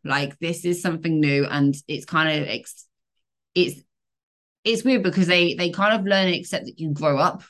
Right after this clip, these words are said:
<laughs> like, you're not a five-year-old kid forever. But when you go through this competing process, I think, like,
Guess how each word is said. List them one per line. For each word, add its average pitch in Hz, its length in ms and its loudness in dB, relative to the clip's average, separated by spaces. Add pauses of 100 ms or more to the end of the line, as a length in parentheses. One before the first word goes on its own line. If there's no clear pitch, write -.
(200)
<laughs> - 280 -18
like, 147 160 -2
you're 156 120 -4
not 165 220 2
a 165 60 0
five-year-old 147 880 0
kid 143 260 -4
forever. 139 480 2 (380)
But 160 200 0
when 175 220 4
you 175 100 6
go 165 200 2
through 156 260 -4
this 151 140 -6
competing 156 440 0
process, 139 500 -2
I 151 100 -4
think, 147 420 -2
like, 139 320 -2